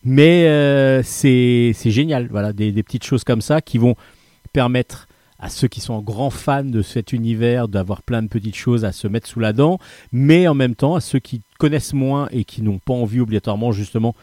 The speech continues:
d'avoir toutes ces refs, de passer un très bon moment de lecture dans un très, très bel album qui change d'ambiance au fur de l'album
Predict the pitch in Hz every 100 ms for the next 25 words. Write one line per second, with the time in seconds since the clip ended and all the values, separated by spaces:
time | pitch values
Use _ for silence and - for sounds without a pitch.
0 | _ _ _ 113 113 - - 120 110 160
1 | _ _ _ - 117 117 - 127 - -
2 | 180 147 143 127 113 104 - 160 135 92
3 | 95 - - 165 - 120 113 104 123 151
4 | - _ _ _ - 120 - - 175 131
5 | 139 151 147 151 151 - 120 - 127 117
6 | 110 110 143 131